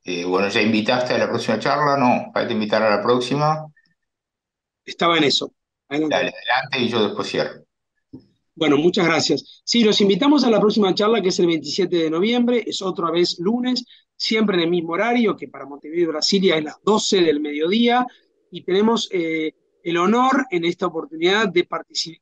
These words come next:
Speaker 2: de que van a participar colegas de Zambia, así que es una mirada bien distinta a la mirada de América Latina y a la mirada a la que estamos acostumbrados, así que para nosotros va a ser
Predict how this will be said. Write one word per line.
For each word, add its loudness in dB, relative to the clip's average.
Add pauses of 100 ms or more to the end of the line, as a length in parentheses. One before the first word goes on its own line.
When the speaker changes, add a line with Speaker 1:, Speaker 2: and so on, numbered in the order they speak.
(100)
Speaker 2:
de -20
que -18
van 0
a 0
participar -4
colegas 0 (420)
de -2
Zambia, 0 (380)
así -18
que -6
es -2
una 2
mirada 0
bien 0
distinta -4 (300)
a -8
la 0
mirada 2
de 2
América 0
Latina 0
y 6
a 2
la 2
mirada 0
a 0
la 2
que -8
estamos -4
acostumbrados, 0 (300)
así -2
que 2
para 0
nosotros 2
va 2
a -2
ser -2